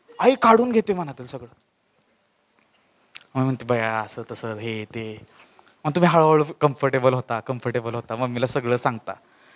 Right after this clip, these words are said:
आणि मम्मीचा काले अवतार असतो ना, ते मम्मीनं लेटसाठी ठेवलेला असतो, असं आहे ना? आणि नाही म्हणायची पद्धत लय सिंपल आहे आपल्या घरात, खूप क्लिअरली no बोलतात. सहलीला जायचंय, मम्मी म्हणते, "पप्पाला विचार," पप्पा विचार, पप्पा म्हणते, "माझं कुठं काय, मम्मीला विचार."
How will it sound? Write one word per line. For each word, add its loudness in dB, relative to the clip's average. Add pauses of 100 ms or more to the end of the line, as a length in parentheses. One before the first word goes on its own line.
(200)
आणि 0
मम्मीचा 2
काले 10
अवतार 12
असतो 4
ना, 4
ते -2
मम्मीनं 0
लेटसाठी 4
ठेवलेला -2
असतो, -14 (720)
असं 10
आहे 10
ना? 12 (1600)
आणि 8
नाही 10
म्हणायची 4
पद्धत 4
लय 4
सिंपल 0
आहे 4
आपल्या -2
घरात, -4 (100)
खूप -6
क्लिअरली 2
no 0
बोलतात. -4
सहलीला 4
जायचंय, 4 (260)
मम्मी 0
म्हणते, 0
"पप्पाला 4
विचार," 0
पप्पा -2
विचार, -4
पप्पा -2
म्हणते, -4
"माझं 2
कुठं 0
काय, 6
मम्मीला 0
विचार." -6